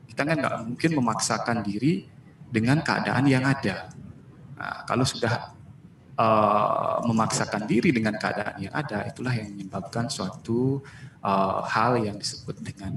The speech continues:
stres. Nah, itu yang menyebabkan. Sehingga kita harus bisa fleksibel menerima, eh, bagaimana keadaan yang ada di sekitar kita, dengan juga tidak terlalu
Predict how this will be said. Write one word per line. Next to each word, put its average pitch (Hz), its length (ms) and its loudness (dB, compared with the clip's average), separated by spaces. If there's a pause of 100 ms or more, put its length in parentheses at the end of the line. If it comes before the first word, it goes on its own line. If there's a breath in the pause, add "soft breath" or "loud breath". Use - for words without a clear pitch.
(140)
stres. - 800 -4 (1600)
Nah, - 160 -14
itu 143 160 0
yang 127 160 4
menyebabkan. 107 560 -4
Sehingga 147 560 0 (480)
kita 165 480 2
harus 135 240 2
bisa 123 320 0
fleksibel 123 720 2
menerima, 107 560 0 (600)
eh, 104 400 0
bagaimana 107 480 -2
keadaan 110 720 -6
yang 101 160 -10
ada 104 160 -4
di 104 80 -8
sekitar - 560 -6
kita, 139 640 0 (480 loud breath)
dengan 107 400 -8
juga 120 640 0
tidak - 480 -10
terlalu 104 480 -4